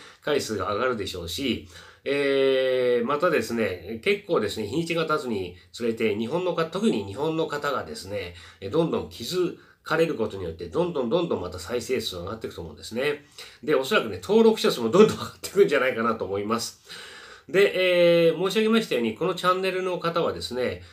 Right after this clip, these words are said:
えー、どちらかというと、そのやっぱり、えー、アメリカ人、もしくは他の外国人、まあ、日本人以外ですね、のニューヨークに今いらっしゃるセレブの人を、えー、撮り続けてるんですけども、まあ、あの、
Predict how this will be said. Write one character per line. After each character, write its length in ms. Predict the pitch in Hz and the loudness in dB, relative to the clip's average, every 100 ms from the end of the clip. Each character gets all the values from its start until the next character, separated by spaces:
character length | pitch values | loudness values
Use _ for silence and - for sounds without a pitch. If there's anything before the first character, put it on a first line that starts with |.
| - | -10
え 100 | 123 | -6
ー、 40 | 117 | -4
ど 120 | 120 | -4
ち 80 | 143 | -4
ら 80 | |
か 140 | 135 139 | -4 -2
と 100 | 131 | -2
い 40 | |
う 40 | 120 | -2
と、 120 | 165 | -2
そ 120 | 127 | -2
の 40 | |
や 80 | 107 | -4
っ 40 | 98 | -2
ぱ 140 | 117 | -4
り、 140 | 90 - | -4 -8
え 340 | 95 95 87 | -10 -10 -10
ー、 60 | 92 | -8
ア 40 | |
メ 120 | 127 143 | -4 -2
リ 80 | |
カ 140 | 147 131 | 0 -2
人、 200 | 104 92 | -4 -6
も 140 | 139 | -6
し 80 | 139 | -6
く 140 | - | -6
は 60 | 113 | -6
他 260 | 101 101 175 | -4 -2 0
の 160 | 160 | 0
外 240 | 143 170 170 | 0 0 0
国 220 | 165 147 | -4 -6
人、 200 | 98 104 | -8 -4
ま 80 | 104 | -2
あ、 20 | |
日 120 | 113 | -2
本 200 | 151 156 | 0 -2
人 220 | 139 - | -4 -8
以 100 | 185 | -4
外 180 | 190 117 | 0 0
で 100 | - | -2
す 100 | - | -2
ね、 240 | 170 165 - - - - | 2 2 -2 -20 -14 -2
の 260 | 190 165 | 0 0
ニ 160 | 135 156 | -2 -2
ュ 80 | 160 | 2
ー 20 | |
ヨ 200 | 165 - | 2 2
ー 40 | |
ク 100 | 127 | 0
に 280 | 151 170 127 | 2 2 0
今 160 | 127 113 | -2 0
い 60 | |
ら 120 | 113 113 | 0 -2
っ 40 | |
し 140 | - | -4
ゃ 20 | 104 | -6
る 80 | |
セ 160 | 92 160 | -4 0
レ 120 | 143 | 0
ブ 100 | 104 | 0
の 140 | 87 87 | -6 -10
人 200 | - 90 | -10 -4
を、 380 | 131 156 - - - - | 2 4 4 0 -20 -6
え 220 | 113 110 | -2 -2
ー、 20 | |
撮 80 | 123 | -2
り 80 | 123 | -4
続 220 | 127 117 | -4 -6
け 100 | 107 | -6
て 100 | 95 | -6
る 100 | 85 | -10
ん 80 | 82 | -10
で 80 | 82 | -12
す 100 | - | -12
け 80 | 87 | -10
ど 80 | |
も、 320 | 107 - - - - _ _ _ | -4 -4 -4 -12 -20 _ _ _
ま 240 | 190 202 139 | 6 8 6
あ、 20 | |
あ 60 | |
の、 420 | 147 147 147 143 | 2 2 2 0